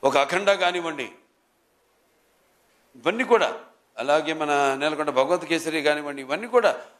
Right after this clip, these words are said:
అదొక తృప్తిని, అంటే తృప్తిని ఇవ్వలా, ఇంకా కసి పెంచింది. ఇంకా మంచి సినిమాలు అందించాలి. ఎస్, మనం వెళ్తున్న రూట్ కరెక్ట్.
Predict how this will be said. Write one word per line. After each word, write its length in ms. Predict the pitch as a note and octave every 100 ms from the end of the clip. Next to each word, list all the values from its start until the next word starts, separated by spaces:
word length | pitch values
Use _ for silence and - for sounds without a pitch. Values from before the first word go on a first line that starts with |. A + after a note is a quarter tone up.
| -
అదొక 220 | E3+ A3
తృప్తిని, 640 | G#3+ B3 - E4 B3 - - _
అంటే 180 | C#3+ F3
తృప్తిని 420 | A3+ G3 - C#4+
ఇవ్వలా, 320 | B3+ C4+ C#4 B3+
ఇంకా 440 | A#3 G3+ A#2 - - _ _ _ -
కసి 240 | E3 A#3
పెంచింది. 420 | G#3+ A3 - C3 - _ _ _ _ B2
ఇంకా 560 | F3 A#3 A#3 G3 - - _ _ _
మంచి 240 | D#3+ G3+ G#3+
సినిమాలు 380 | G#3 A3 G#3+ G3+
అందించాలి. 600 | G3+ G#3+ G3+ G3 G3+ G#3 _ _ _ -
ఎస్, 240 | G#3 G#3
మనం 140 | G#3 G#3
వెళ్తున్న 380 | G3+ G#3 A#3 A3
రూట్ 320 | G#3 G#3 -
కరెక్ట్. 300 | G3+ F#3+